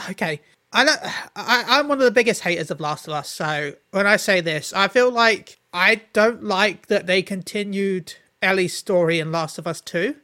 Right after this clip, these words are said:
and I still wish that we would just get m-, other stories with different people around the world of the Last of Us universe, because I feel that the, what the s-, the, the story itself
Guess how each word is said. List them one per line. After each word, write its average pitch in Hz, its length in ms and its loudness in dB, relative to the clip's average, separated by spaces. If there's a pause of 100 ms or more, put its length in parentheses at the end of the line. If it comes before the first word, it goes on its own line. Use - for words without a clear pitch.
(260)
and 185 280 2
I 190 160 4
still 240 440 0
wish 202 420 2
that 190 180 0
we 202 160 0
would 190 240 -2
just 190 300 -4
get 196 280 4
m-, 190 380 -12
other 202 240 2
stories 180 440 0
with 165 160 -10
different 185 360 -4
people 180 420 0
around 170 220 0
the 170 100 0
world 170 460 0
of 156 80 -12
the 165 80 -2
Last 160 320 -4
of 160 80 -10
Us 165 160 -8
universe, 165 580 -6 (300)
because 202 180 -2
I 214 100 4
feel 226 220 4
that 185 160 -6
the, 190 140 -4 (100)
what 214 300 -4
the 220 60 2
s-, - 120 -4
the, 214 480 -2 (240)
the 220 140 0
story 247 460 6
itself 190 760 0